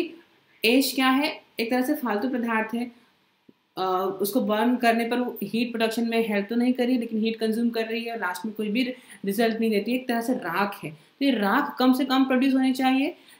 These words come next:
ताकि एनवायरनमेंट को भी नुकसान ना हो और ट्रांसपोर्टेशन कॉस्ट भी कम हो।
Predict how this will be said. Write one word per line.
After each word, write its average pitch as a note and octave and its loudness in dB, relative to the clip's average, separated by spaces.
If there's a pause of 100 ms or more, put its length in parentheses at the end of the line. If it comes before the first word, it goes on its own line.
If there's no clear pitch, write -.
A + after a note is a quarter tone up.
ताकि A3+ 0
एनवायरनमेंट G#3+ 0
को B3+ -2
भी B3 4
नुकसान A#3 0
ना A#3+ 2
हो B3 -2 (240)
और G#3 -2
ट्रांसपोर्टेशन G#3+ -2
कॉस्ट G3 -4
भी G3 0 (520)
कम A3 2
हो। B3 -2